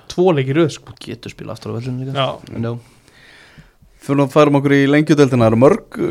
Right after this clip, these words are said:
Speaker 3: lið á Íslandi sem eru einhvern veginn í því að heimavöllur, útivöllur, að þetta séu bara öfgar í, í sitt hvora áttina. Þósarar, þínir menn, þeir spiluðu á laugardaginn á útivelli og töpuðu og spiluðu síðan á heimavelli í kvöld og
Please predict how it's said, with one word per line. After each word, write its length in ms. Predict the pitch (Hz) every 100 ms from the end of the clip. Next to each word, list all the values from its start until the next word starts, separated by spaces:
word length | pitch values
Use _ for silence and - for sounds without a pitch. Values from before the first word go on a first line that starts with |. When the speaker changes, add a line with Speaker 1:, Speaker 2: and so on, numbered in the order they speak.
| 156
Speaker 3:
lið 160 | 185
á 40 | 160
Íslandi 280 | 160 156 123
sem 120 | 123
eru 120 | 127 123
einhvern 160 | 123
veginn 160 | 123 120
í 60 | 143
því 120 | 135
að 280 | 120 120 110 - - - - _ - - 101 -
heimavöllur, 560 | 135 139 135 131 127 135 143
útivöllur, 560 | 147 131 123 127 113
að 80 | 110
þetta 160 | 107 117
séu 220 | 123 117
bara 200 | 117 117 135
öfgar 280 | 147 143 123
í, 280 | 123 117 113
í 20 |
sitt 200 | 131 123
hvora 180 | 131 117
áttina. 440 | 139 - 104 92 _ - -
Þósarar, 440 | 175 - 190 190 147
þínir 220 | 160 160
menn, 220 | 165 175 175
þeir 360 | 147 151 143 - - _ -
spiluðu 240 | 147 147
á 80 | 139
laugardaginn 480 | 151 156 156 147 135
á 80 | 147
útivelli 400 | 151 147 151 135
og 80 |
töpuðu 440 | 127 147 147 143 131
og 40 |
spiluðu 240 | 131 131 120
síðan 160 | 113
á 80 | 127
heimavelli 440 | 143 143 123 120 110 101
í 120 | 113 113 107 -
kvöld 320 | 151 196 117
og 240 | 107 101